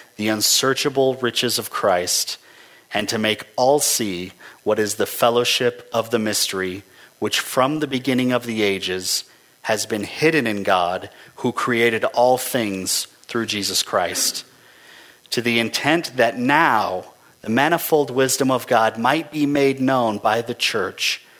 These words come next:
to the principalities and powers in the heavenly places, according to the eternal purpose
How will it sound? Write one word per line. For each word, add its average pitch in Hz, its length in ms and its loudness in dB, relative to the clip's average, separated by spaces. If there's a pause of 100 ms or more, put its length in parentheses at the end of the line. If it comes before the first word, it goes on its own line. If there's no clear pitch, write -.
(320)
to 151 220 0
the 151 120 2
principalities 104 1120 0 (220)
and 110 160 -4
powers 98 560 2
in 101 100 -6
the 98 80 -4
heavenly 101 400 -2
places, - 720 -6 (640)
according 160 680 2
to - 120 -4
the 123 180 -4 (120)
eternal 151 340 -2
purpose 120 680 0